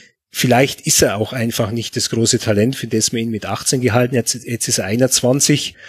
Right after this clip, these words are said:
und dieses, in diesen drei Jahren ist halt bis auf die U einundzwanzig E M, bei der er gut war, nicht besonders viel, äh, passiert.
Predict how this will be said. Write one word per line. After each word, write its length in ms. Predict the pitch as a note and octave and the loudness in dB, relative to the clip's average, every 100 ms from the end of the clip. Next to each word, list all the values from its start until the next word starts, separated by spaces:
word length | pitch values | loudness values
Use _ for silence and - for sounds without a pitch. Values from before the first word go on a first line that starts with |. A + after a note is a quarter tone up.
| - _ | -20 _
und 180 | A#2+ A2+ | -6 0
dieses, 300 | A2+ A#2 A2+ | 2 2 -2
in 180 | - A#2+ | -6 -6
diesen 240 | A#2 B2+ | -6 -6
drei 240 | G2+ G2+ A#2 | 0 2 4
Jahren 300 | A#2+ A#2+ B2 | 4 4 2
ist 180 | A2 | 2
halt 160 | A#2 G#2+ | 2 0
bis 180 | A#2+ - | 0 2
auf 240 | A#2 A2 | 2 0
die 200 | - A#2+ | -4 -6
U 100 | A#2 | -6
einundzwanzig 720 | G#2 A2 A#2+ - B2 A#2 B2+ | -6 -4 -2 -2 -2 -2 -4
E 80 | G#2+ | -4
M, 140 | A2+ A#2+ | -6 -6
bei 100 | A2 | -2
der 160 | A2 | 0
er 80 | G2+ | 0
gut 240 | A2 A#2 | -4 -4
war, 260 | B2 A#2+ A#2 - - _ - | 2 2 2 -8 -20 _ -2
nicht 220 | C#3 - | 0 2
besonders 480 | C3 B2 B2 B2 - | 2 2 2 2 2
viel, 880 | C3 B2+ B2 A2+ D3 A#2 A2 A2 | 0 -2 -2 -6 -8 -4 -2 -2
äh, 20 | A2 | -4
passiert. 640 | - G#2+ B2 A#2 - | -4 -2 0 0 0